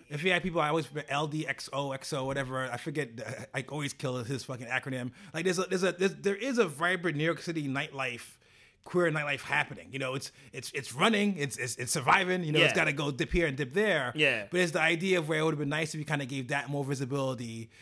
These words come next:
Speaker 1: if you kinda lended his, you know, star power where, you know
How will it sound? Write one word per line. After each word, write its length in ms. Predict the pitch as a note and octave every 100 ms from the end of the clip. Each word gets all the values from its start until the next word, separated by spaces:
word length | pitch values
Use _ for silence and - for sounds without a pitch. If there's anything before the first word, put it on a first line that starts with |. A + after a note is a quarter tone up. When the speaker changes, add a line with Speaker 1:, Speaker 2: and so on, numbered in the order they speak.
| -
Speaker 1:
if 80 | D#3
you 60 |
kinda 220 | D3+ E3 D3+
lended 340 | C#3+ D3 C#3
his, 460 | A#2+ C#3+ C#3 B2+ -
you 80 |
know, 120 | C#3+ C3
star 300 | - D3 D3
power 400 | D3 B2+ C3 B2+
where, 400 | C3 B2+ A#2 A2+
you 100 | E3+
know 260 | D3+ B2